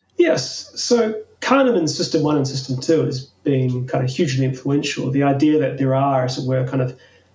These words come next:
competing systems, as it were, over our kind of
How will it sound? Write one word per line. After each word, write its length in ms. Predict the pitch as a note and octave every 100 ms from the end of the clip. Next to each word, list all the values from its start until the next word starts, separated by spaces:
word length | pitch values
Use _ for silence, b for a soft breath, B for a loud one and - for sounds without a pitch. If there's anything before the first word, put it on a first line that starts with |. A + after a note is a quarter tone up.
| _
competing 500 | F#3 C#3 G3 F#3+ D#3+
systems, 560 | C3 F3 - - - -
as 140 | -
it 100 | -
were, 220 | C#3 C3
over 500 | C3 C3 C3 C3 -
our 200 | C3 B2+
kind 180 | C3 C3
of 160 | B2+